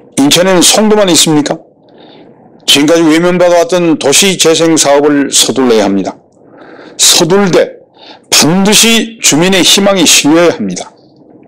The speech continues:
당장 이천십사 년 아시안게임을 앞두고 있습니다. 지역마다, 현안마다 매듭을 풀어나가기 위해서는 계파의 대표가 아닌 힘있는 중진이 필요합니다.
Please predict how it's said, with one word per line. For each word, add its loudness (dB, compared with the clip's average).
당장 0
이천십사 0
년 2
아시안게임을 0
앞두고 0
있습니다. -2
지역마다, 2
현안마다 0
매듭을 0
풀어나가기 0
위해서는 0
계파의 0
대표가 0
아닌 -2
힘있는 0
중진이 0
필요합니다. -4